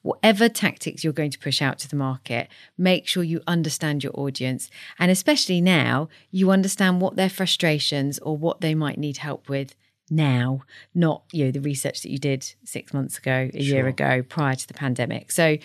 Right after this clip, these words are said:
Speaker 1: think about how you, and, and really, you know, this is the foundations of any good marketing strategy. How can you help them? What can you do to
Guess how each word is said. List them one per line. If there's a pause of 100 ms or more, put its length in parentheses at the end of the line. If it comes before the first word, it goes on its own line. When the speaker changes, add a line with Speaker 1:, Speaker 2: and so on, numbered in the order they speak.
(380)
Speaker 1:
think
about (140)
how
you,
and, (280)
and
really,
you
know, (600)
this
is
the (260)
foundations
of
any
good
marketing
strategy.
How
can
you
help
them? (400)
What
can
you
do (360)
to